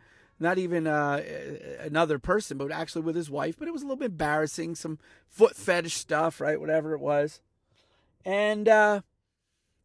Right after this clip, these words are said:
you know, he talked about it and how he overcame that and how later on in, in a, you know, he joked about it in a, in an interview. And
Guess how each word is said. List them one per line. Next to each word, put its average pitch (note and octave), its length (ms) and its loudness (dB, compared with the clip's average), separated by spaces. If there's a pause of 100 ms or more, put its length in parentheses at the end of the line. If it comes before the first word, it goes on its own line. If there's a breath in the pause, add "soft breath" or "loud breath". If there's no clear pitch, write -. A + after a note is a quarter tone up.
(120)
you G3 60 -6
know, F#3 180 0
he F#3 220 -8
talked G#3+ 300 0
about E3+ 240 -2
it E3+ 100 -6
and E3 40 -6
how E3 180 -4
he E3 140 -4
overcame D#3 580 -6
that D3 280 -8
and C#3+ 80 -12
how C#3+ 160 -8
later C#3+ 300 -8
on C#3 160 -8
in, C3+ 200 -14
in C3 180 -16
a, C3 280 -16
you C#3 100 -18
know, B2+ 200 -16
he A#2+ 140 -18
joked C#3 400 -12
about B2+ 280 -8
it B2+ 120 -12
in B2+ 120 -14
a, A#2+ 160 -16 (260)
in D3 120 -10
an C#3+ 40 -8
interview. C#3+ 440 -6 (1500 soft breath)
And G3 600 -8